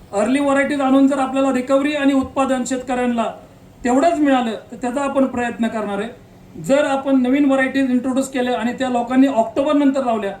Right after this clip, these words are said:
तर ऊसात दे-, ऊस देखील आपण चौदा ते पंधरा महिन्यात गाळप करू शकलो. तर त्यामुळे लोकांचे सोयाबीन, कपाशी इत्यादी पिकांचं उत्पादन त्यांना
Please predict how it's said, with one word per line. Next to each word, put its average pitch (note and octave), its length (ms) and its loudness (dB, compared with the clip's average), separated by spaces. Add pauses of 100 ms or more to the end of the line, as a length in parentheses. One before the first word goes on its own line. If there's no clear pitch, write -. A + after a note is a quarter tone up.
(420)
तर C3+ 40 -8
ऊसात B3 400 -2
दे-, C4+ 340 -4
ऊस A#3+ 240 0
देखील C4+ 340 2
आपण C#4+ 280 2
चौदा B3 460 0
ते C#4+ 100 0
पंधरा C4+ 300 0
महिन्यात B3+ 280 0
गाळप B3 340 0
करू C4 120 -2
शकलो. G#3+ 360 -4 (400)
तर G#3 60 -10
त्यामुळे B3+ 420 2
लोकांचे C4 400 0
सोयाबीन, C4 480 -2
कपाशी C4+ 600 -6
इत्यादी C4+ 440 -4
पिकांचं C4+ 540 0
उत्पादन C4 440 4
त्यांना B3+ 380 2